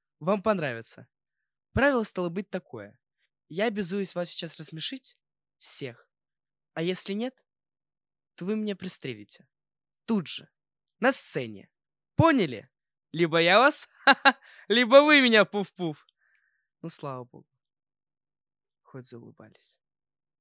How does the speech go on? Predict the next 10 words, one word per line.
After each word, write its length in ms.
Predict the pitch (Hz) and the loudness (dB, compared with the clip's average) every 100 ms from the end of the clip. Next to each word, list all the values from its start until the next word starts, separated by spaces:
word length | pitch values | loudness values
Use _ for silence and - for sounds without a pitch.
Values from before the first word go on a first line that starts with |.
| _ _ _ _ _ _ _ _ _ _ | _ _ _ _ _ _ _ _ _ _
Поняли, 360 | - 131 147 131 | -18 -16 -16 -18
да? 280 | 117 120 147 _ _ _ _ _ _ _ _ _ _ _ _ _ _ _ _ _ _ | -20 -20 -20 _ _ _ _ _ _ _ _ _ _ _ _ _ _ _ _ _ _
Понравилось? 720 | - 113 117 131 147 151 _ _ _ _ _ _ _ _ _ _ _ _ _ _ _ _ _ _ _ _ _ _ | -20 -16 -14 -14 -18 _ _ _ _ _ _ _ _ _ _ _ _ _ _ _ _ _ _ _ _ _ _ _
Ну, 80 | 123 | -20
конечно. 580 | 120 113 107 110 - _ _ _ _ _ _ _ _ _ _ _ _ _ _ _ _ _ _ _ _ _ _ _ | -20 -20 -20 -20 -20 _ _ _ _ _ _ _ _ _ _ _ _ _ _ _ _ _ _ _ _ _ _ _
Я 260 | 139 151 170 | -16 -12 -12
ж 80 | |
ваш 260 | 156 151 151 | -12 -14 -14
вкус 340 | - - 143 | -18 -18 -18
знаю. 600 | 131 127 120 123 120 117 | -16 -16 -16 -16 -18 -20